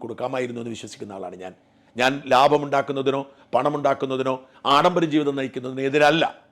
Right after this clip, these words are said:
പക്ഷെ നമുക്ക് ആവശ്യമില്ലാത്ത പോലെ, നമുക്ക് അഫോർഡ് ചെയ്യാൻ കഴിയാത്ത ആഡംബരം എന്ന് വെച്ചാൽ, വ്യക്തമായി പറയാം, നമുക്ക് ഒരു കാറോ രണ്ട്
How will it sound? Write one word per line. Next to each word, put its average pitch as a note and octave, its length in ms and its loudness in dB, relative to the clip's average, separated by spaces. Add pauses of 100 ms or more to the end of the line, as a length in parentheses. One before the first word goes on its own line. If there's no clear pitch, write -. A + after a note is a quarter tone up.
(520)
പക്ഷെ F3+ 180 2 (140)
നമുക്ക് A#3 380 6 (440)
ആവശ്യമില്ലാത്ത G#3+ 720 4
പോലെ, F2 180 -12 (380)
നമുക്ക് G#3+ 300 2
അഫോർഡ് D4 300 4
ചെയ്യാൻ C4 280 8
കഴിയാത്ത F#3 340 6
ആഡംബരം F2+ 400 -10
എന്ന് F3 140 6
വെച്ചാൽ, G#3 240 6
വ്യക്തമായി A3 420 4
പറയാം, F3+ 240 8 (480)
നമുക്ക് F#3+ 320 2
ഒരു A3+ 220 6
കാറോ A3 200 10 (140)
രണ്ട് G#3 180 4